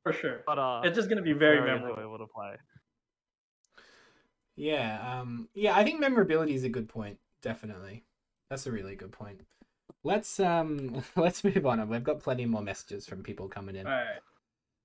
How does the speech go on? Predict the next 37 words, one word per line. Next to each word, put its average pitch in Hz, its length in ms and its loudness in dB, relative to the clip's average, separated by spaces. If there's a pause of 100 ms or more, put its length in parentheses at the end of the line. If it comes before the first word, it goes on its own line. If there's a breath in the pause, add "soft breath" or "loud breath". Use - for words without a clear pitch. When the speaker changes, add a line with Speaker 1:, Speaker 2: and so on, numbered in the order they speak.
Speaker 3:
Um, 104 560 0 (100)
uh, 120 160 4
this 185 160 2
one's 262 180 8
from 196 320 6
Keith, 247 560 0
actually, 170 600 2
uh, 139 380 2 (180)
Kajaus, 131 680 0
Chaos. - 580 -4 (640)
Um, 120 480 0 (400 soft breath)
so 151 300 8
Keith 233 280 2
sent 226 160 6
me 190 80 6
a, 151 320 6
a 135 60 2
really 139 200 4
nice 123 220 -2
message. 117 240 -2
He 120 80 -2
said, 143 140 2
"Ever 165 140 6
since 185 200 0
I 165 80 8
started 143 280 8
playing 127 260 2
on 120 100 -2
O 117 120 2
C 117 240 0
in 110 80 -2
three 113 160 -4
point 110 220 -6
five, 107 500 -2
he's 113 200 -6
made, 104 360 -4 (220)
uh, 101 380 -8